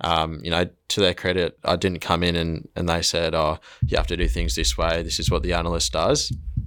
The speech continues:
They sort of gave me the freedom to be able to be me a little bit, which is quite nice. Like, you know, having to work with all these new things was already a, a pretty big deal. So, you know, having a familiar face in Lottie and,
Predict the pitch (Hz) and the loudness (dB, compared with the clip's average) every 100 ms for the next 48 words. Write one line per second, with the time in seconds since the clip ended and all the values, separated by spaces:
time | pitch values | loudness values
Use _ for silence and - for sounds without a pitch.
0 | - - - 90 82 - 87 85 85 82 | -4 -8 -4 -2 0 0 0 0 0 -2
1 | - 85 82 82 82 82 76 73 - - | -2 0 2 0 0 0 0 -2 -12 -18
2 | - - 92 87 92 87 85 87 95 92 | -12 0 0 2 0 0 0 0 2 2
3 | 95 120 156 90 - 87 - - 95 87 | 0 0 0 -2 -2 0 -2 -2 2 2
4 | 76 87 127 156 - 82 80 _ _ - | 2 0 0 0 0 0 0 _ _ -10
5 | - 85 87 85 82 80 87 82 82 78 | -2 0 0 4 2 2 0 0 0 0
6 | 87 85 82 85 82 80 76 - - - | -2 -2 0 0 2 0 0 -2 -10 -16
7 | - _ - 82 85 80 85 87 - 92 | -18 _ -2 0 2 2 0 -2 0 2
8 | 87 82 85 87 87 87 85 87 85 90 | 2 0 0 2 2 0 0 2 4 4
9 | 87 85 95 90 90 87 - 85 - - | 2 -2 -2 0 0 0 0 0 2 -2
10 | 87 85 85 87 85 76 | -2 0 2 2 0 -2